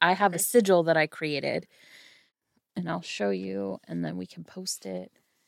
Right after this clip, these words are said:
Speaker 1: It's, it looks like this. And it's both of our names together. And then I'm also gonna carve in Stronger Together. And that's what that means.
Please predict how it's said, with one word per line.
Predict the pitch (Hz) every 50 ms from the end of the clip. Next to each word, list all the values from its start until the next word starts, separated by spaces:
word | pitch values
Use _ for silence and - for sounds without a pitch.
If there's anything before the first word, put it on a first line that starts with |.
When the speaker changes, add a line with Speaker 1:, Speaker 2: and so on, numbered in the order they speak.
| _ _ _ _ _ _ _ _ _ _ _ _ _ _ _ _
Speaker 1:
It's, | - 196 190 - - - - - - - - - _ _ _ _ _ _ _ _ _ _ _ _ _ _ _ _ _ _
it | 190 185 -
looks | 185 180 196 220 - - - -
like | 262 254 - 185 165 160
this. | 160 151 165 214 254 - - - - - - - - _ _ _ _ _ _ _ _ _ _ _ _ _ _ _ _ _ _ _ _ _ _ _ _ -
And | 185 185
it's | 180 - -
both | - _ 185 175 185 -
of | 208 185
our | 185 180 180
names | 185 175 170 180 - -
together. | - 185 160 156 151 151 170 180 185 - -
And | 175 170
then | 165 165
I'm | 165 160
also | 160 165 170 - 185 165
gonna | 175 175 170 165
carve | - - - 170 165 156 156
in | 160 156 156 156 156
Stronger | - - - - 151 156 156 147 151 151
Together. | 151 - - 151 - - 92 - - - - - 196 - _ _ _ _ _ _ _ _ _ _ _ _ _ _ _ _ _ _ _ _ _ _ _ -
And | 175 165
that's | 160 160 - -
what | 165
that | - 131 -
means. | - - - - 170 185 - - - -